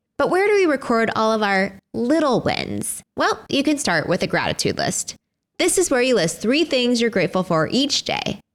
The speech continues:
They could be people, experiences, or anything you want it to be. If you feel grateful to have it in your life, then write it down. But what's the science behind this little activity? Well, not too long ago, I had Mayim Bialik on the show.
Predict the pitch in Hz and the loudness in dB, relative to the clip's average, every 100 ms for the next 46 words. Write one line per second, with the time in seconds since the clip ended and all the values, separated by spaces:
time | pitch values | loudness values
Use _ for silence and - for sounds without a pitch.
0 | _ 170 175 147 135 - 262 262 240 233 | _ -2 0 0 -2 -2 -2 0 0 2
1 | 208 170 - 220 208 214 214 196 185 185 | 0 0 -2 0 2 0 2 2 2 0
2 | - 269 311 302 - 269 269 247 226 175 | 0 2 2 2 0 0 0 0 2 2
3 | 135 - - - - - _ _ - - | 0 -4 -6 -6 -8 -12 _ _ -6 -2
4 | 180 165 135 - 202 262 254 254 208 165 | -2 0 -4 -2 -2 0 0 2 2 2
5 | 156 135 139 233 403 - - 202 185 165 | 0 0 0 0 0 -4 -4 -2 0 0
6 | - - - 53 196 - _ - 381 370 | 0 -4 -6 -6 -8 -12 _ -8 -2 0
7 | 554 - - 403 - - 208 170 127 151 | 0 0 -2 -2 -4 -4 -2 0 -2 -4
8 | - 175 170 147 151 156 - 175 156 156 | -2 0 0 0 0 0 0 0 0 0
9 | - 185 131 107 104 190 _ _ _ - | -2 -2 0 -2 -4 -6 _ _ _ -4
10 | 208 180 160 208 214 - 339 294 180 170 | 0 0 0 0 0 0 0 2 2 2
11 | 151 123 101 202 277 - 170 185 190 170 | 2 0 2 0 -2 -4 -2 0 2 0
12 | 175 196 208 269 302 240 160 139 165 156 | 0 0 0 2 2 2 2 2 0 0
13 | 156 170 160 80 - | 0 0 0 0 -4